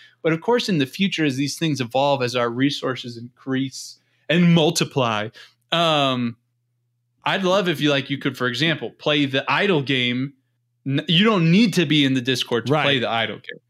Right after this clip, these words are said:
Speaker 1: you know? Um, anyway, long story short, go to the website because
Speaker 2: Yep.
Speaker 1: we just gave it a serious update.
Speaker 2: It, it looks great.
Speaker 1: Serious, serious, serious. If you ha-, need, i-, if you wanna have,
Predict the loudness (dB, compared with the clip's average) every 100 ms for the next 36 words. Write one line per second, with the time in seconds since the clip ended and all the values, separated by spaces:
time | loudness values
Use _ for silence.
0 | -4 -2 0 -2 -6 -18 -20 _ -4 0
1 | 2 2 2 0 0 -4 _ _ _ _
2 | _ _ 0 2 2 0 -2 -6 _ -2
3 | 0 0 0 2 0 -2 2 4 4 4
4 | 2 0 0 0 2 2 2 0 0 0
5 | 0 -2 -4 -2 2 4 6 4 4 0
6 | 0 -2 -2 -2 -2 0 -2 0 0 0
7 | 2 2 4 4 6 4 4 0 -2 -6
8 | -16 -20 _ _ _ -14 -6 0 0 0
9 | -2 -4 -4 -4 -2 -4 -6 -12 _ -2
10 | 0 0 2 2 0 0 0 -4 -2 -2
11 | 0 -2 0 2 2 2 2 0 -2